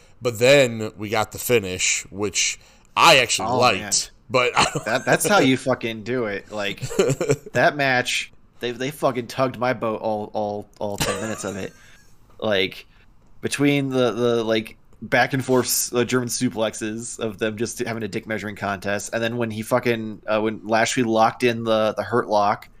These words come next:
Speaker 2: and, like, I'm like, "Is, is Lesnar not able to break out of it? Is he gonna actually, like, fucking have to tap?" And then the finish was perfect, because it doesn't really, like, people could complain, "Oh,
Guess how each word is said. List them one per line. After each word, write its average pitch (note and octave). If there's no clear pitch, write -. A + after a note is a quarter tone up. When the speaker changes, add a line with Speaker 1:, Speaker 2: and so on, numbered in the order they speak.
Speaker 2:
and, G#2+
like, G#2+
I'm G#2+
like, G#2
"Is, -
is -
Lesnar A#2
not A2+
able A2
to A2
break A2
out G#2
of C3
it? C3+
Is A2
he G#2
gonna G#2+
actually, G#2+
like, G#2
fucking A2
have G#2+
to G#2+
tap?" C3
And G2+
then A2
the A2
finish C#3
was G#2+
perfect, -
because A2
it A#2+
doesn't B2+
really, D3
like, B2+
people F#3+
could D#3+
complain, C#3
"Oh, B2+